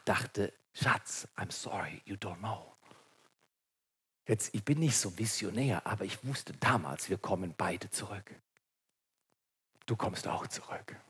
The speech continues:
Von welcher Schraubung auch immer, du kommst zurück, du kommst zurück, du komm-, kommst so groß zurück, dass du dein bestes Leben jetzt lebst. Wie wäre es, wenn die K C C die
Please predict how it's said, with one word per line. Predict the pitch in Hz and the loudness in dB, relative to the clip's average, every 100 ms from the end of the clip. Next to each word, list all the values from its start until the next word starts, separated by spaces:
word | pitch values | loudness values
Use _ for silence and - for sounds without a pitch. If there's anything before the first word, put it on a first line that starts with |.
| - _ _ _ _ _ _ - | -20 _ _ _ _ _ _ -12
Von | - 92 87 | -2 0 6
welcher | 107 110 107 | 6 6 4
Schraubung | - 82 98 107 113 113 | 2 6 6 6 4 4
auch | 80 90 | 2 2
immer, | - 101 76 | 0 -2 -2
du | - | -6
kommst | - 73 - - | -8 -8 -8 -10
zurück, | - - - - | -10 -10 -10 -12
du | - | -10
kommst | - - - | -10 -10 -12
zurück, | - - - - - | -14 -14 -16 -14 -12
du | - | -8
komm-, | - - - - - - - | -10 -12 -20 -20 -20 -12 0
kommst | - 131 - | 2 2 4
so | 135 | 4
groß | 120 - 151 - | 2 2 2 2
zurück, | - 127 117 | 0 0 0
dass | 104 | -2
du | 95 | 0
dein | 92 | 0
bestes | - 98 - 104 - | 0 -2 -2 -6 -4
Leben | - 90 - - - - _ _ _ _ _ _ | -4 -6 -10 -16 -18 -20 _ _ _ _ _ _
jetzt | - - - - - - | -6 -2 -2 -2 -6 -6
lebst. | - - - - - _ - - - | -8 -10 -18 -20 -20 _ -10 -8 -6
Wie | - 95 | -6 0
wäre | 101 127 139 151 | 4 4 4 4
es, | 147 - - - - | 4 2 -6 -12 -6
wenn | - 110 110 | 6 6 6
die | 95 90 | 4 0
K | - - 120 139 | 2 4 6 6
C | - 131 120 | 4 4 2
C | 113 - 110 - - - - - - - | 2 2 2 0 -8 -16 -20 -18 -18 -6
die | - 104 104 | 2 4 4